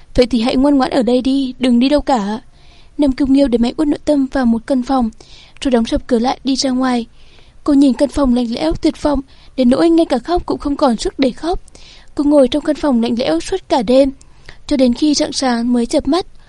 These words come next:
Lúc tỉnh lại đã hơn mười giờ. Từ lúc xuống máy bay đến giờ, Út Nội Tâm vẫn chưa ăn gì, bụng đói meo,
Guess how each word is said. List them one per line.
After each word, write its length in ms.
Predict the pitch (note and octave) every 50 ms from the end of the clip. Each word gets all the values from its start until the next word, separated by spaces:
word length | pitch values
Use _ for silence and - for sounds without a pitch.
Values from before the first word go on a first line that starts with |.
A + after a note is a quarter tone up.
| - - - -
Lúc 160 | G3+ G3 -
tỉnh 200 | E4+ C#4+ A#3 A3+
lại 160 | C4 C4 C4
đã 120 | - A#3+ C4
hơn 260 | B3+ D4 D#4 D4 C#4+
mười 180 | C#4+ C#4 A#3+
giờ. 320 | A3 - C#4+ C#4 C4 B3 A#3 A#3 - - - - - - - - -
Từ 80 | C#4
lúc 180 | B3+ C4 F4+ F4+
xuống 180 | - C#4+ C4 B3
máy 80 | B3
bay 180 | A#3+ D4+ D4+ D#4
đến 160 | B3 A#3+ A3
giờ, 300 | A3 - D4+ D4 C4+ B3 -
Út 120 | - E4 D4+
Nội 80 | - -
Tâm 160 | - D4+ C#4+ C4
vẫn 140 | C#4+ D4
chưa 160 | - - D4 D#4 -
ăn 140 | - D4 C#4
gì, 340 | C4+ - C#4+ C4+ B3+ A#3 B3 -
bụng 160 | C4+ C4+ -
đói 140 | B3+ A#3+ A3+
meo, 340 | A#3 B3+ C#4 C#4 C#4 C4